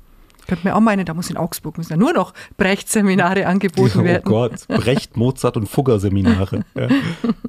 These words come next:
Speaker 1: Ja.
Speaker 2: Das ist ganz toll, die,
Speaker 1: Mhm.
Speaker 2: äh, die, ähm, liberale Hochschulgruppe, die hat dann zum Spaß dann, äh, äh, gefragt, ja, soll man es nicht in Roy Black Universität umbenennen? So. Ich sage, als Person hätte ich Bauchschmerzen,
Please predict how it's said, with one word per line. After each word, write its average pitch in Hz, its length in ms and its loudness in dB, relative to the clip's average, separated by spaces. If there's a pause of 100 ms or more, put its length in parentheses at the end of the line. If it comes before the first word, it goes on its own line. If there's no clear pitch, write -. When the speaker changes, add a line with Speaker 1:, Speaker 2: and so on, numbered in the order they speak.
(140)
Speaker 1:
Ja. - 80 0
Speaker 2:
Das 123 100 4
ist 143 80 -2
ganz 143 240 0
toll, 127 240 2
die, 110 220 0
Speaker 1:
Mhm. 208 80 0
Speaker 2:
äh, 107 260 0
die, 107 300 -2
ähm, 101 400 -2
liberale 117 500 2
Hochschulgruppe, 123 720 -4
die 113 140 -6
hat - 160 -8
dann 113 200 0
zum 107 200 -4
Spaß 113 420 -4
dann, 110 260 -2
äh, 107 320 0 (460)
äh, 101 240 0
gefragt, 101 480 -4
ja, 110 80 2
soll 104 140 2
man 110 60 2
es - 100 -6
nicht 113 160 -2
in 104 80 0
Roy 101 240 -2
Black 107 360 -4
Universität 117 680 -6
umbenennen? 113 500 -4
So. 139 180 -2 (580)
Ich 123 140 0
sage, 120 460 0
als 117 180 -4
Person 147 600 0 (460)
hätte 127 160 -2
ich 127 100 -6
Bauchschmerzen, 123 840 -2